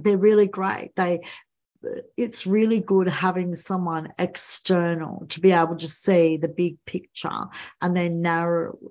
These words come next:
narrow that big ch-, picture down into steps. Take this step, take that step,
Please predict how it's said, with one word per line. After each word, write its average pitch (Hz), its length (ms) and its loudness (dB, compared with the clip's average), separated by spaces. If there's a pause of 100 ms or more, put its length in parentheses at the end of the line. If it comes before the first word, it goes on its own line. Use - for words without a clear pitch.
(120)
narrow 175 720 0
that 160 240 -8 (120)
big 175 220 -6
ch-, - 240 -6
picture 190 520 2
down 156 600 2
into 165 400 -2
steps. - 760 -6 (280)
Take 165 400 0
this 180 180 4
step, - 480 -6
take - 380 -4
that - 320 -2
step, - 560 -8